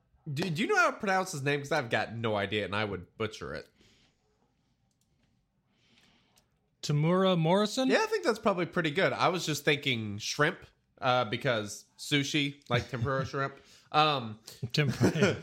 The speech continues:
Speaker 1: <laughs> but the actor who played Jango Fett in the prequels has been cast for season two of The Mandalorian.
Speaker 2: Yes, and I don't,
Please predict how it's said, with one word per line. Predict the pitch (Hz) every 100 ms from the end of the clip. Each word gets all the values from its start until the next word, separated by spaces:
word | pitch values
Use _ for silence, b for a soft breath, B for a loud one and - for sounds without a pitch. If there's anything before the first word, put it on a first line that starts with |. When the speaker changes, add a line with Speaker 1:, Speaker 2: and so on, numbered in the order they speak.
| -
Speaker 1:
<laughs> | 160 151
but | 185 170 - -
the | 160 175 147
actor | 185 214 254
who |
played | 185 208 180 135
Jango | 170 220 208
Fett | - - 175 147 131 - 143
in | 139 135 127 80
the | 131
prequels | 120 - 165 226 - 147 123 117 180 - - _ _ _ _
has | - 147
been | 170 180
cast | - - 208 277 180 - - - _ _
for | - 156
season | 190 185 185
two | 208
of | 190
The |
Mandalorian. | 190 196 202 196 285 330 110 82 98 _ _ _ _ _ _ _ _ _ _ _ _ _ _ _ -
Speaker 2:
Yes, | 147 156 165 151 - - -
and | 170 160 156 151 -
I | 196
don't, | 269 208